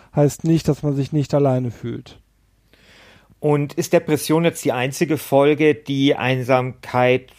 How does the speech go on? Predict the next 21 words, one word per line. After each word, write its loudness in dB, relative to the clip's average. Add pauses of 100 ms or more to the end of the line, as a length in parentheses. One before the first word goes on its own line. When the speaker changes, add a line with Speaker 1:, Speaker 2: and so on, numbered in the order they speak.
(200)
Speaker 2:
haben -2
kann? -4 (640)
Speaker 1:
Naja, 4
es 0
ist -14
die -2
prominenteste, 0
sagen -2
wir -4
mal -2
so. -6
Alle -2
anderen -2
laufen 0
in -4
ihrer 0
Erscheinungsform -2
ein -4
wenig 0
darauf -4
hinaus. -2